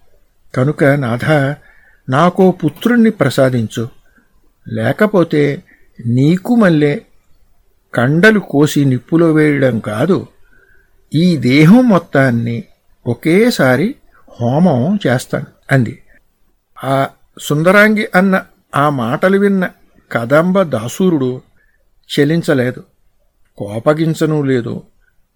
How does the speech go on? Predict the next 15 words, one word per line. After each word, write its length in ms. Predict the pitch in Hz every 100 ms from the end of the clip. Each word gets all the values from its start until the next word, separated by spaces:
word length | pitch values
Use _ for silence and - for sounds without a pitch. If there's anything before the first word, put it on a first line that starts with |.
| _ 107
నవ్వి 580 | 113 123 131 147 143 - _ _ _ _ _ _ _ -
తన 180 | 151 185 151 151 190 208 -
చేతిలో 480 | 156 160 196 208 214
ఉన్న 320 | 220 208 190
పువ్వు 500 | 175 - 165 180 233 190
ఒకటి 520 | 165 147 139 147 160
సుతరాంగా 1200 | - 147 190 233 226 170 139 120 113 113 117 120 - _ _ _ _ _ _ _ _ _ _ _ 135
ఆ 200 | 151 - -
వనదేవత 600 | 123 127 151 165 180 170
చేతిలోకి 1000 | - - _ - 139 139 160 135 120 120 - -
విసిరి 480 | 110 - 120 117 196 _ _ _ _ _ 131
ఇలా 220 | 131 151
అన్నాడు, 380 | 120 120 113 - _ _ _ _ _ _ _ _ _ -
"సుందరి, 640 | - 117 123 139 120 135 _ _ _ _ _ _
ఏడవ, 400 | 110 107 180 143